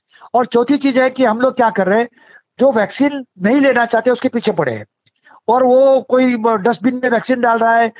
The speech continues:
कोई नदी में कूद रहा है, कोई ग-, खाली गलत सर्टिफिकेट निकाल रहा है और वो वैक्सीन कहाँ जा रहा है पता ही नहीं है। तो ऐसे समय हमको जो लोग वैक्सीन लेना चाहते हैं उन्हीं को वैक्सीन दे,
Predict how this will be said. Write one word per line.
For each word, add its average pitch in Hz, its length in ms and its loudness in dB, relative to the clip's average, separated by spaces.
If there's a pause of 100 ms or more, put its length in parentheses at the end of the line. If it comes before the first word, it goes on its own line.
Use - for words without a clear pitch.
(160)
कोई 233 160 2
नदी 214 300 0
में 247 140 2
कूद 247 260 0
रहा 226 180 2
है, 233 200 0 (240)
कोई 254 180 2
ग-, 214 260 2
खाली 220 220 -2
गलत 226 240 0
सर्टिफिकेट 233 360 -2
निकाल 240 240 0
रहा 247 120 2
है 247 60 2
और 240 80 0
वो 233 120 2
वैक्सीन 226 260 -2
कहाँ 233 180 0
जा 233 100 2
रहा 233 80 2
है 208 60 -2
पता 202 180 -2
ही 226 80 0
नहीं 226 160 0
है। 226 180 0 (340)
तो 262 80 -2
ऐसे 214 200 0
समय 247 240 0
हमको 226 280 0
जो 254 200 0
लोग 269 280 0
वैक्सीन 202 340 -4
लेना 185 260 0
चाहते 180 360 -2
हैं 233 260 0 (460)
उन्हीं 208 200 0
को 262 140 0
वैक्सीन 185 360 -4
दे, 233 200 0